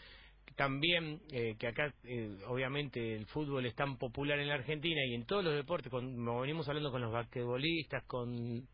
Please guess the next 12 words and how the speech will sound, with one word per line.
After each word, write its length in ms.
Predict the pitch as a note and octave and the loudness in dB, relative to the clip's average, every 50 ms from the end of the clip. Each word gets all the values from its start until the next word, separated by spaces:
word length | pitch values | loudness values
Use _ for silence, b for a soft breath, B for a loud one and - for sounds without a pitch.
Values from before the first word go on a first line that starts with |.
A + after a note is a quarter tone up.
| - - | -12 -6
la, 180 | A#2 A#2 B2+ - - | -4 -4 -4 -4 -6
las 160 | C#3 C3 A#2 - | -6 -6 -6 -4
chicas 320 | - E3 C#3+ - B2 B2+ | -4 -4 -2 -2 -4 -4
y 40 | B2+ | -4
los 100 | B2+ - | -6 -4
chicos 260 | - D3 - D#3+ C3 | -6 -4 -2 0 0
del 140 | B2 B2+ C3 | 0 0 2
vóley, 560 | C#3+ E3 F3 E3+ D#3+ D#3 D3 C#3 C#3 C3+ A#2+ b b b b b b b b b b b - - | 2 2 2 2 2 2 0 0 -2 -4 -6 b b b b b b b b b b b -6 -4
eh, 640 | B2+ B2+ B2+ B2+ B2+ B2+ B2 B2 A#2+ A#2+ A#2+ A#2 A#2 | -2 0 0 2 2 2 2 0 0 0 0 0 -2
los 160 | B2+ B2+ - | -2 -2 -2
atletas 420 | C3+ C3 - F3+ G3+ F#3+ F#3 - - | -2 0 0 0 0 0 0 0 0
argentinos 680 | C3+ B2+ - - C3 C3 B2 E3 E3+ E3 D#3 - - | -2 -2 0 -2 -2 0 2 2 2 2 0 -2 -4